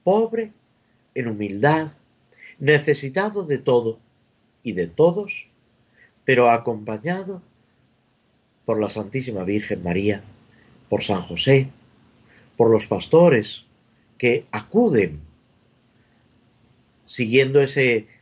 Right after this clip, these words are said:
anuncio de los ángeles a ver al Salvador, al Rey de los judíos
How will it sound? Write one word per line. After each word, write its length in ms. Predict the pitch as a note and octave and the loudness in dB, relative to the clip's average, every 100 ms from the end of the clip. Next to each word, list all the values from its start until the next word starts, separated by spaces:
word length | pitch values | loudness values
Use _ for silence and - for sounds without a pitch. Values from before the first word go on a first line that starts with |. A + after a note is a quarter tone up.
| _ | _
anuncio 800 | B2 A#2+ D#3+ G3+ E3+ D3 A2+ F#2 _ _ | -6 -4 -4 -6 -8 0 0 0 _ _
de 220 | A2+ A#2+ | -6 -2
los 220 | G#2+ F#2+ C#3+ | -2 -2 -4
ángeles 720 | D3+ C#3 - F#2+ G#2 - - _ _ _ _ _ _ _ _ _ _ - | -4 -6 -10 -10 -10 -12 -20 _ _ _ _ _ _ _ _ _ _ -8
a 100 | G2+ | 0
ver 360 | E3 D#3+ - _ _ _ _ _ _ _ - | 2 2 -2 _ _ _ _ _ _ _ -14
al 140 | G2+ | -12
Salvador, 680 | - A2 F#2+ F#2 A#2 A#2+ - _ _ _ _ _ _ _ _ _ _ - | -8 -8 -8 -4 0 0 -2 _ _ _ _ _ _ _ _ _ _ 0
al 180 | B2 A#2+ | 2 4
Rey 260 | F#3 G#3+ | 2 2
de 120 | C3 | 0
los 160 | A2 G#2 | -4 -8
judíos 540 | A#2 A#2 A#2 F#2 - | -10 -4 -2 -4 -8